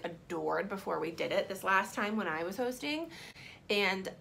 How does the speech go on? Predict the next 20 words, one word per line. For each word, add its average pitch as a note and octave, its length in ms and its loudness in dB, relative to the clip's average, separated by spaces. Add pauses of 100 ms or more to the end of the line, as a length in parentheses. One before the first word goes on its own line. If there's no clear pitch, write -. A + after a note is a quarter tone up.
(260)
I G#3+ 520 8
so C4+ 260 2
badly E4 280 8
wanted G#3 280 4
a E3+ 60 2
bookish - 520 -4
one, A3+ 380 2
and A3 120 6
there A3+ 160 10
are D4 200 10
some, G3+ 580 6
like, F#3 160 0
that F3 100 0
I F#3 60 2
found F#3 240 0
on F#3 80 2
Amazon E3 540 0
and E3 100 -2
whatnot E3 360 2
that, D3 160 2